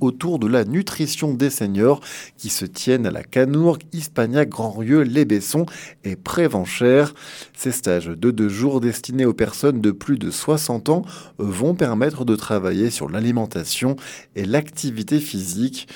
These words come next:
Premier stage à la Canourgue les six et sept mars.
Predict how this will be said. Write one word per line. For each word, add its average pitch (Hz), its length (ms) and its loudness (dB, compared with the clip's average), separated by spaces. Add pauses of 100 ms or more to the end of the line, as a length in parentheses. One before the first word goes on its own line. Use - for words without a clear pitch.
(280)
Premier 107 260 0
stage 107 400 0
à 80 40 -4
la 107 180 0
Canourgue 123 580 0
les 92 180 -2
six - 520 -6
et 160 100 0
sept 131 300 -4
mars. 123 400 -2